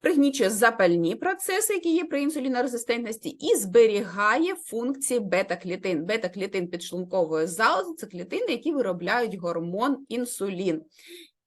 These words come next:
І при їх дисфункції, м, таурін може, да, допомогти їх відновленню.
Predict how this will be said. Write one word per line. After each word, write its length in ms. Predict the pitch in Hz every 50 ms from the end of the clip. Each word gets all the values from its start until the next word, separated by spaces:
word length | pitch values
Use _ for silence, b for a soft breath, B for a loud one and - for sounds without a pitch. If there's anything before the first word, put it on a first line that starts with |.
| - - - _ _ -
І 40 | -
при 200 | - - 240 247
їх 120 | 233 269 185
дисфункції, 1000 | 175 202 233 - - - 285 381 453 480 453 - - - - - 247 226 214 202
м, 360 | 190 196 196 190 - - - - _ _ _ _ _ _ _ _ _ _ _ _ _ _ _ _
таурін 380 | - 196 190 202 240 302 330 262
може, 520 | 185 190 247 214 190 196 190 175 170 175 - _ _ _ _ -
да, 80 | -
допомогти 600 | 311 269 175 - 214 208 180 175 175 - - 202
їх 280 | 254 226 - 220 214 -
відновленню. 680 | 170 180 175 170 151 - - - - - - - -